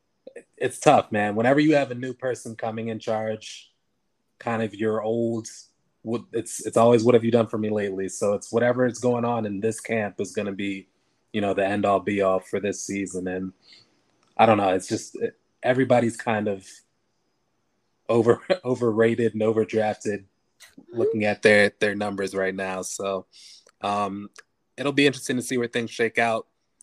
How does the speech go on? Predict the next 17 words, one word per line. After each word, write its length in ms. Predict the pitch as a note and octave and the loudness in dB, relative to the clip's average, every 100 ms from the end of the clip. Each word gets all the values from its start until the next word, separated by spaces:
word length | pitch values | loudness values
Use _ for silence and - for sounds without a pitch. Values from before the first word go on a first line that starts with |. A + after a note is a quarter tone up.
| _ _ | _ _
when 140 | A2 | -10
the 60 | G2+ | -8
season 300 | - A2+ A2+ | -6 -6 -2
actually 300 | G#2+ - G2+ | -4 -4 -6
gets 180 | G#2 - | -6 -4
going, 360 | G#2+ G#2+ G2+ F#2+ | -4 -4 -4 -4
but 200 | G2 F2+ _ _ _ _ | -4 -4 _ _ _ _
I 100 | G#2 | -6
can't 280 | - A#2 G#2+ | -2 0 0
imagine 380 | G#2 G#2 F#2+ G2 | -2 -2 -2 -6
anybody 380 | G2+ F#2+ G2 F#2+ | -6 -4 -4 -4
on 120 | F#2+ | -6
the 80 | F#2 | -8
Broncos 460 | G2 F#2 G2 F#2 | -8 -8 -8 -10
being 400 | - F#2+ F#2+ G2 F#2 G#2+ | -6 -6 -6 -10 -12 -2
fantasy 400 | - G2+ F#2 F#2+ | 4 4 2 -2
relevant. 400 | F#2 F#2 F#2+ F#2+ | -4 -4 -8 -10